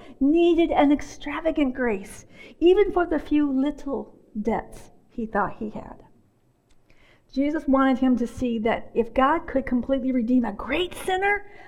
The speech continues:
like the woman, God could easily redeem a small sinner, <laughs> a little sinner. <laughs> After all,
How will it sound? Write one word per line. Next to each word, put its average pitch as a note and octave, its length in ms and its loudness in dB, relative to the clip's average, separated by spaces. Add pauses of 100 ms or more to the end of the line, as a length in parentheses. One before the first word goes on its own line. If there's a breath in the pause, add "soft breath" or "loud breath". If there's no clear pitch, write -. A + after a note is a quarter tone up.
like C#4+ 240 4
the C#4 80 6
woman, G4+ 560 0 (260 loud breath)
God G#4 200 4
could G#4+ 140 4
easily F#4+ 680 4
redeem C4+ 340 2
a G#3 320 4
small C4 580 -2
sinner, A#3+ 360 -6 (260 loud breath)
<laughs> - 560 -2 (1040 soft breath)
a C#4 80 6
little C4+ 460 2
sinner. - 580 -2
<laughs> - 240 -2 (920 loud breath)
After D4 440 -2
all, D#4 420 0